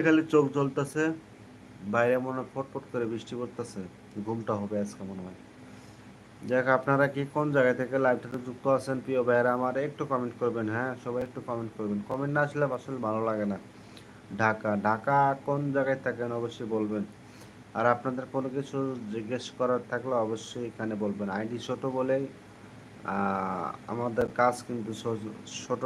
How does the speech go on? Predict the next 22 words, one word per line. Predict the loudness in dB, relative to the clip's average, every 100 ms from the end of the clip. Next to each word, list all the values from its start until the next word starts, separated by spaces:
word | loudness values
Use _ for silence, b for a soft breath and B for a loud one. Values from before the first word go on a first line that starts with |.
| 0
না, | 0
ঠিক | 0 -2
আছে? | -2 -4 -6 -10 B B B B -20 -20 -20 -20 -6 0 2 2 -2 -6
ইনশাল্লাহ | -4 2 2 4 2 -2 -14 -18 -18 -18 -18 -18 -18 -12
ফেসবুকে | 0 2 2 -2 -6 0 2 2 0 -8 -16 -18 -18 -18 -18 -18 -20 -18 -18 -18 -6
তিন | -2 2 2
লক্ষ | 2 2 0 4
পরিবার | 4 6 4 2 2
আমার, | 0 -4 -8 -16 -20 -20 -20 -20 -20 -16 -6
আর | -2 0
YouTube-এ | 0 -2 -4 0 0
কাজ | 0 -4
করতেছি | -10 -10 -8 -4 -2
ইনশাল্লাহ, | -2 0 0 2 0 -2 -6 -4
YouTube | -2 -2 -6 -6 -2
চ্যানেলও | 0 0 0 2
বড় | 2 0
করতেছি। | -4 -4 -8 -8 -10
আহ, | -12 -16 -18 -18 -18 -20 -18 -12 -12 -12 -12 -10
সবাই | -2 0 0
একটু | 0 -2 0 4
ভালোবাসা | 4 4 2 2